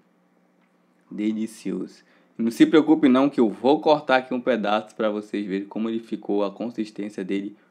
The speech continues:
por dentro. Muito bom mesmo. Então vamos lá, pessoal, cortar esse bolo aqui de tapioca que vai na geladeira. Muito bom. Hum, que coisa boa. Então vamos lá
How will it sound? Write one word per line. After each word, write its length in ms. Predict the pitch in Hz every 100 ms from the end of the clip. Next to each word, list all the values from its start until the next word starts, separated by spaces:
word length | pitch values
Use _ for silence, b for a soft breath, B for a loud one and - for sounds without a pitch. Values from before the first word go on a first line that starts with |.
| b _
por 240 | 113 107
dentro. 540 | 92 98 101 95 - - _ _ _ _ _
Muito 440 | 107 110 113 117 107
bom 280 | 101 107 110 _ _ _ _ -
mesmo. 320 | 101 90 - _
Então 160 | 127
vamos 240 | 131 160 156
lá, 160 | 135
pessoal, 420 | 127 - 139 123 - B B
cortar 680 | - 135 127 117 120 120 _ -
esse 320 | 113 110 -
bolo 400 | 110 104 107 107
aqui 180 | 107 104
de 120 | 98
tapioca 720 | - 107 - 101 104 - 104 b b b b
que 80 | -
vai 160 | 104 101
na 140 | 101
geladeira. 640 | 101 104 101 90 - - - _ _ _ _ _
Muito 320 | - - 98 -
bom. 240 | 131 -
Hum, 560 | 120 131 170 180 180 170 160 _ _
que 160 | - 117
coisa 480 | - - 113 113 107
boa. 420 | 87 92 90 76 _ _ _ _ _ _ _ _ _ _ _ _ b b b
Então 180 | _ -
vamos 340 | 98 101 98 95
lá 340 | 92 107 120